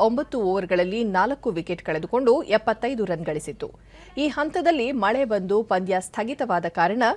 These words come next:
ಡಕ್ವರ್ತ್ ಲೂಯಿಸ್ ನಿಯಮದಡಿ ಪಂದ್ಯ ಟೈ ಆಗಿರುವುದಾಗಿ ಪರಿಗಣಿಸಲಾಯಿತು. ಒಟ್ಟು ಮೂರು ಪಂದ್ಯಗಳ ಸರಣಿಯನ್ನು ಭಾರತ ಒಂದು ಸೊನ್ನೆಯಲ್ಲಿ ಮುನ್ನಡೆ ಕಾಯ್ದುಕೊಂಡು ಸರಣಿಯನ್ನು ತನ್ನದಾಗಿಸಿಕೊಂಡಿತು. ಸರಣಿ ಶ್ರೇಷ್ಠ ಪ್ರಶಸ್ತಿಗೆ ಸೂರ್ಯಕುಮಾರ್ ಯಾದವ್, ಪಂದ್ಯ ಶ್ರೇಷ್ಠ ಪ್ರಶಸ್ತಿಗೆ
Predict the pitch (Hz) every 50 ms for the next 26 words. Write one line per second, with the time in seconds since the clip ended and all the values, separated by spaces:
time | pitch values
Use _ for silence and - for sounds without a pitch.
0 | - - - - - - - 190 254 277 - - 339 339 339 - - 247 240 233
1 | 226 247 247 - 208 196 190 190 190 175 190 233 262 226 233 320 403 - 214 202
2 | 202 196 202 185 190 - 226 233 247 - - 185 185 180 180 165 170 170 170 170
3 | 165 165 190 214 - - 208 226 240 233 208 170 - - 160 151 143 156 151 -
4 | - - - - - - - - - - - 262 277 269 - 359 349 294 262 285
5 | 311 330 311 - 277 254 254 277 269 262 254 254 247 - 247 208 208 208 214 220
6 | 214 226 262 269 214 - 226 202 202 202 202 - 208 196 175 185 190 185 190 185
7 | - - 202 202 208 196 190 185 190 214 277 339 330 220 202 196 185 180 180 175
8 | 175 - 170 165 165 170 - 247 302 359 202 214 302 - 220 208 226 233 233 226
9 | 214 208 233 311 - - 277 285 269 226 180 160 160 160 - - - - 156 156
10 | 156 160 - - - - - - - - - - - - - - 285 294 311 339
11 | 349 349 - - 359 339 339 - - 339 320 - 277 277 - 285 269 - 269 247
12 | 247 277 302 302 - 254 240 226 233 220 226 240 220 214 202 202 196 185 185 190
13 | 185 233 277 494 - - - - - - 277 311 349 370 381 370 - - 294 262
14 | - - - 233 - - 196 202 202 - 214 208 - - 339 311 330